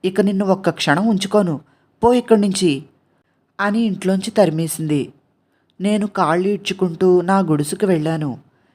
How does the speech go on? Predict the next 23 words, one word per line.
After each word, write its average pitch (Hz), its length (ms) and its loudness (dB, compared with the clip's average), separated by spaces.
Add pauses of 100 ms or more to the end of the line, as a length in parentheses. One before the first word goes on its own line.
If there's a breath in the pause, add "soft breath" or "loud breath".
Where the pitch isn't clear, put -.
(160)
ఎక్కడి 160 340 -2
నుంచి 202 200 -4
వచ్చిందో 208 640 0 (140)
నిద్ర. 160 500 0 (540)
నేల 165 340 0
మీద 208 200 -6
పడి 180 500 2 (340 soft breath)
మొద్దు 160 280 0
నిద్రపోయాను. 175 880 0 (1120)
రాత్రి 202 460 2
ఎప్పుడో 180 720 2
మా 190 140 4
అమ్మ 170 220 2
వచ్చి 190 320 -2
లేపింది. 165 560 -2 (120)
నేను 190 240 -4
జరిగిందంతా 175 680 -4
చెప్పాను. 170 760 -4 (460 soft breath)
మా 202 100 2
అమ్మకు 190 640 2 (300 loud breath)
ఎక్కడలేని 165 560 -2
కోపం 151 400 -2
వచ్చేసింది. 180 680 -2